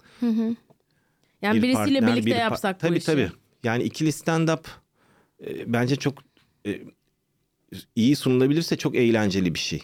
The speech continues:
Speaker 1: Hı hı.
Speaker 2: E, komedyen için de çok rahatlatıcı bir şey.
Speaker 1: Hı hı.
Speaker 2: E, bir de yo-, bir de, bir de bir yol arkadaşın oluyor yani.
Speaker 1: Evet,
Speaker 2: Neyse
Speaker 1: evet.
Speaker 2: işte, e, pandemi sonrası,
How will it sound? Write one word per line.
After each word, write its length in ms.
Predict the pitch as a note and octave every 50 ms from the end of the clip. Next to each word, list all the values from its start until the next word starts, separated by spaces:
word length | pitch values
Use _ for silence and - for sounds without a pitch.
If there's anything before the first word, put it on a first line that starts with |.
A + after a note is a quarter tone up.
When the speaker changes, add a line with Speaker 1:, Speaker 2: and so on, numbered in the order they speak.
| - -
Speaker 1:
Hı 140 | B3 B3 A#3
hı. 280 | A3 A3 G#3 G3 G3+ G#3 - _ _ _ - F#3
Speaker 2:
E, 220 | F3+ - - - - _ _ _ _ _ _ _ _ _ _ - -
komedyen 400 | - A2 G2 G#2+ A2+ G#2 B2+ B2 B2
için 200 | - - B2+ A2
de 60 | F2+
çok 220 | - F#2 D#2+ -
rahatlatıcı 520 | F2 E2 E2 - - E2+ - - - E2 C#2+
bir 40 | -
şey. 260 | - - A2+ C3 F3 F3+ -
Speaker 1:
Hı 120 | A3+ A#3
hı. 240 | A3+ G#3+ G#3 F#3+ G#3 - _ _ _ _ _ _ _ _ _ _ _ _ _ _ _ _ _ _ _ _ _ -
Speaker 2:
E, 180 | F#2 F#2 F#2+ G#2+
bir 80 | A2+ B2+
de 60 | D3+
yo-, 200 | D#3 E3 D#3 C3
bir 220 | B2 A#2 A2 A2 C3
de, 160 | D#3 C3 C3+
bir 100 | D#3 E3
de 120 | F3+ D#3+
bir 60 | F3+
yol 160 | G3 G3 G3 G3
arkadaşın 480 | G3 F#3+ F#3 - G3+ G3 F#3+ - G3+
oluyor 300 | F#3+ D3+ A#2+ A2 F#2+ F2
yani. 360 | E2 E2 D#2+ D#2 D#2 D#2 D2 D2 D2+ - _ -
Speaker 1:
Evet, 360 | G3 G3 F#3 F3+ F3+ F3+ -
Speaker 2:
Neyse 400 | C#3 D3 E3 F3 E3+ F3+ - D#3+
Speaker 1:
evet. 100 | D3+ C#3
Speaker 2:
işte, 240 | C3+ - - - F3
e, 60 | E3+ C#3+ A2 G2+ F#2+ - - - - - _ -
pandemi 460 | - B2 B2 B2+ C3+ C3 D3 D3 D3
sonrası, 720 | C3 - - C#3+ C#3 C#3 C#3+ C3+ C#3 - - D3+ D3 A#2